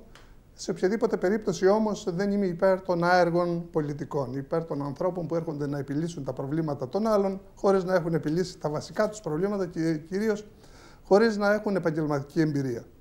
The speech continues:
Επομένως, οι εκθέσεις ήρθαν ως φυσική συνέχεια της πολύχρονης διαδρομής μου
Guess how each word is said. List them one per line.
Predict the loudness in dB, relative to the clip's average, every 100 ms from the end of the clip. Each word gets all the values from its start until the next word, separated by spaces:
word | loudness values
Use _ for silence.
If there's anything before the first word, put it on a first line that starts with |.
| -20 -20 -20 -8
Επομένως, | -2 2 2 2 0 -4 -8 -14
οι | -6 -4 -4 -4 -4 -4 -4 -4
εκθέσεις | -4 0 0 0 -4 -6 -6
ήρθαν | -6 -4 -2
ως | -2 -4 -6
φυσική | -8 -6 -6 -4
συνέχεια | -4 -2 -2 -2 0 -2 -2
της | -4 -4
πολύχρονης | 0 2 2 -2 -4 -4
διαδρομής | -2 -2 -2 -2 -2 -2
μου | -4 -8